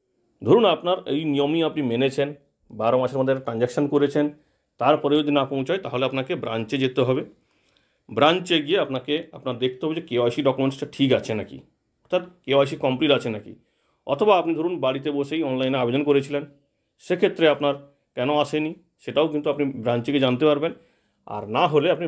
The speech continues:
ব্রাঞ্চে গিয়ে আগে কেওয়াইসিটা কমপ্লিট আছে নাকি দেখুন, এবং এছাড়া ব্রাঞ্চেও একটা আবেদন করতে পারেন, ব্রাঞ্চ থেকে বাকি প্রসেসটা কিন্তু করে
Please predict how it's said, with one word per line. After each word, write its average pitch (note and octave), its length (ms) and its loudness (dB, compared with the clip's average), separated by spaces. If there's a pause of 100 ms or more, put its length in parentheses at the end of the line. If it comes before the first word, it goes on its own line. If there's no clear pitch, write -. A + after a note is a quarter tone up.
ব্রাঞ্চে A#2 300 -2
গিয়ে C#3+ 140 2
আগে C#3 160 -2
কেওয়াইসিটা B2+ 440 0
কমপ্লিট C3 380 -2
আছে C#3+ 100 -4
নাকি C#3+ 180 0
দেখুন, G#3+ 240 -2
এবং G#3+ 120 4 (280)
এছাড়া E3+ 240 0 (520)
ব্রাঞ্চেও C3 520 4
একটা - 240 -6
আবেদন B2 280 0
করতে C#3 260 -4
পারেন, G#3+ 160 2 (160)
ব্রাঞ্চ C3+ 300 0
থেকে C#3 220 -6
বাকি A#2 180 -8
প্রসেসটা A2+ 340 -12
কিন্তু B2 160 -8 (600)
করে A2+ 200 6